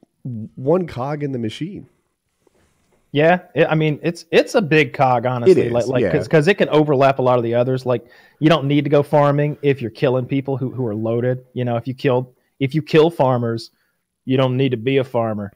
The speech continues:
Speaker 2: Um, i-, i-, if we were, uh, and we've spent a lot of time practicing our gun skill. There, there are servers you can go in that are, it, you just fight. It's, you re-, you respawn instantly with guns. You basically play like T D M, but in the Rust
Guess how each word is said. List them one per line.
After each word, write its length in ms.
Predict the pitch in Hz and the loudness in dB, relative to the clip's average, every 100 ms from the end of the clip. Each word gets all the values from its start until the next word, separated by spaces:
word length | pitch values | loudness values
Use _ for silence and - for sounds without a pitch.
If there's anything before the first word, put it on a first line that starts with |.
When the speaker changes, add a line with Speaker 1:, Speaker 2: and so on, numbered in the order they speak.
| - | -8
Speaker 2:
Um, 400 | 117 117 113 98 | -4 -2 -4 -4
i-, 40 | 123 | -4
i-, 260 | 107 131 139 | -2 -2 -2
if 140 | 135 | 0
we 120 | 160 | 2
were, 160 | 185 127 | 4 2
uh, 160 | 120 117 - - | -2 -6 -10 -4
and 180 | 139 139 | -2 0
we've 140 | 196 | 0
spent 200 | - 185 | 0 -2
a 20 | 131 | 2
lot 180 | 123 | 2
of 80 | 123 | 0
time 240 | - 123 113 | 0 -4 -2
practicing 460 | 127 113 - 127 | -4 -4 -6 -8
our 60 | 113 | -8
gun 260 | 113 110 | -6 -6
skill. 280 | 113 120 110 | -8 -6 -6
There, 220 | 117 123 | -2 -2
there 140 | 113 123 | 0 -2
are 60 | |
servers 300 | 120 135 123 | -2 -4 -4
you 60 | 120 | -6
can 60 | 123 | -4
go 180 | 120 117 | -2 -2
in 100 | 117 | -2
that 100 | 120 | -2
are, 160 | 110 - - | -4 -8 -12
it, 100 | 135 _ _ _ _ _ - | -12 _ _ _ _ _ -4
you 120 | 143 | -2
just 260 | 131 131 - | -2 -4 -2
fight. 280 | 113 117 - _ _ _ _ _ 135 | -2 -2 -8 _ _ _ _ _ -6
It's, 180 | 131 | -4
you 240 | 143 135 135 | -4 -2 0
re-, 200 | 139 156 - | 0 0 -2
you 100 | 135 147 | -4 -2
respawn 360 | 151 151 127 | 0 0 0
instantly 440 | 127 131 135 123 127 | -2 -6 -6 -4 -2
with 240 | 135 120 | -2 0
guns. 320 | 123 120 120 | -2 -2 -4
You 80 | 123 | -4
basically 240 | 131 131 | -6 -6
play 160 | 123 131 | -6 -4
like 160 | 117 - | -4 -6
T 180 | - 139 | -4 -4
D 200 | 120 113 | -2 -4
M, 260 | 120 123 - | -4 -6 -4
but 120 | 120 | -4
in 120 | 123 | -2
the 80 | 113 | -4
Rust 420 | 107 110 - - | -4 -6 -8 -20